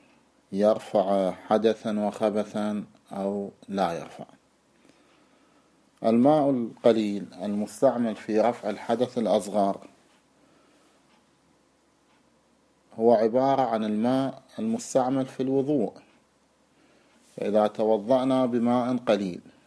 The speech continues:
ثم جمعنا هذا الماء القليل، أو توضأنا وضوءاً ارتماسياً في ماء قليل،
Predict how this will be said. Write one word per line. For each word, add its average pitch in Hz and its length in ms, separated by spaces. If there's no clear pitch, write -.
ثم 131 200
جمعنا 117 720
هذا 87 120
الماء 85 300
القليل، 80 420
أو 127 420
توضأنا 117 1040
وضوءاً 101 720
ارتماسياً 120 1000
في 117 240
ماء 117 400
قليل، 87 400